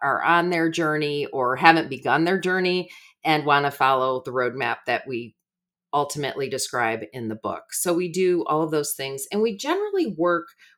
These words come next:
with smaller to medium-sized companies that might not have the internal resources. You know, the big companies,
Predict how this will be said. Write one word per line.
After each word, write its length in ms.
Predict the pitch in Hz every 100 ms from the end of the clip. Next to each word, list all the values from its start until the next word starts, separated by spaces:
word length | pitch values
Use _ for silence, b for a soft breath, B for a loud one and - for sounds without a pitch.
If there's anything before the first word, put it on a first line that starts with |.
| -
with 180 | 180 -
smaller 580 | - 156 147 160 185 202
to 180 | 170
medium-sized 1040 | 143 147 151 165 185 202 - 208 202 202 -
companies 720 | 196 196 208 202 202 202 - B B B
that 200 | 180 160
might 220 | 170 180 180
not 180 | 170
have 380 | - - 151 156
the 180 | 165 -
internal 560 | 160 160 - 160 151 139
resources. 880 | 147 147 156 156 160 160 165 160 - B B
You 100 | 190
know, 120 | 180
the 100 | 165
big 240 | 190 196 202
companies, 840 | 170 170 160 151 156 - - -